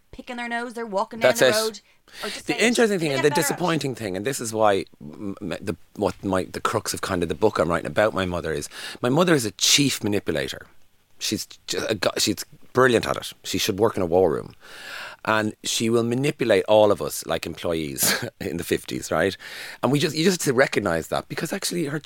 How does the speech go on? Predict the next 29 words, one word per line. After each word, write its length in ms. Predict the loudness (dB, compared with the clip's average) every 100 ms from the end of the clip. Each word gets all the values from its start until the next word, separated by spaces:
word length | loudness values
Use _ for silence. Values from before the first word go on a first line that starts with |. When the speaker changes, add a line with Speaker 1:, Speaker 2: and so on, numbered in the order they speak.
| -8
Speaker 2:
her 160 | -6 -2
life 260 | 0 0
started 280 | 0 0 0
with 100 | -4
such 220 | -4 -4
few 180 | -2 -2
choices. 640 | 4 4 4 0 -6 -8 -12 -18 -16 -4
I 40 | 0
wonder 220 | 2 4
would 140 | 4
I 100 | 4
be, 120 | 2 -4
I 60 | -4
think 180 | 0
I 60 | 2
would 160 | 2 2
be 80 |
the 80 | -2
same. 300 | -2 -2 0
Like, 120 | 0 0 0
I'm 100 | 2
not, 260 | 4 2 0
it's 100 | -2
not 140 | 0
accusational. 640 | -2 -2 2 2 2 0 0
I 60 |
think 180 | 0 -4
it's 120 | -2
survival. 500 | 0 4 4 4 0